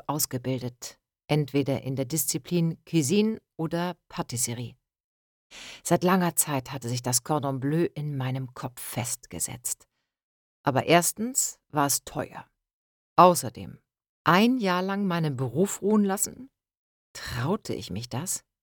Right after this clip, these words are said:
War das klug? Käme ich danach wieder rein ins Schreiben?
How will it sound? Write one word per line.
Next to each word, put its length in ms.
War 100
das 220
klug? 480
Käme 300
ich 120
danach 360
wieder 160
rein 260
ins 220
Schreiben? 520